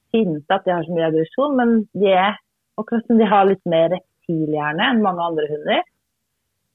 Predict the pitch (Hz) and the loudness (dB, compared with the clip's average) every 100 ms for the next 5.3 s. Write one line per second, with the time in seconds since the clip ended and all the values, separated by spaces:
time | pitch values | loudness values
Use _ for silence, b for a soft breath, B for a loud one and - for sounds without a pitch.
0 | _ _ 220 214 240 - 185 196 220 - | _ _ 0 0 0 2 2 2 0 -2
1 | 240 - - 185 190 151 165 190 - 175 | -6 -6 -6 0 2 2 0 -2 0 0
2 | 180 180 _ _ - 220 220 233 240 - | 0 -4 _ _ -2 0 0 0 -6 -6
3 | 170 175 165 160 165 151 156 220 - 190 | -6 -2 -2 -2 -2 0 0 0 -2 -8
4 | - 175 175 - - _ - 151 170 180 | -4 -4 -4 -6 -6 _ -4 -2 2 2
5 | 143 170 254 | 2 0 0